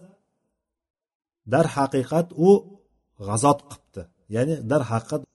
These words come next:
jihod qilibdi. Bu kim? Jihozlab qo'ygan kishi jihod qilgandek bo'ladi, deyapti. Jihod qilgandek savobga ega bo'ladi. Endi bu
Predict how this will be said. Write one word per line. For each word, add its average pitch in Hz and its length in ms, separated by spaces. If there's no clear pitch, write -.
jihod 113 400
qilibdi. - 340
Bu 117 100
kim? 175 200
Jihozlab 135 600
qo'ygan 139 380
kishi 190 300
jihod 117 420
qilgandek 131 540
bo'ladi, 90 360
deyapti. - 320
Jihod 107 380
qilgandek 156 640
savobga 135 540
ega 127 180
bo'ladi. 87 360
Endi 113 160
bu 110 100